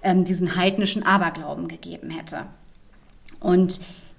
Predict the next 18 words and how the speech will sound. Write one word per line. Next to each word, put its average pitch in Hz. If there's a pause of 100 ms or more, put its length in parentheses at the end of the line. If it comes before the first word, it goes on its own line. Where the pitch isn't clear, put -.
(140)
dem 208
zutiefst 269
frauenfeindlichen 220
Bild 196
des 175
Hexenhammers 220
liegt 226
die 185
allgemeine 185
gesellschaftliche 190
Auffassung 202
zugrunde, 190
dass 185
Frauen 202
eben 175
weniger 170
gefestigt 285
sind 233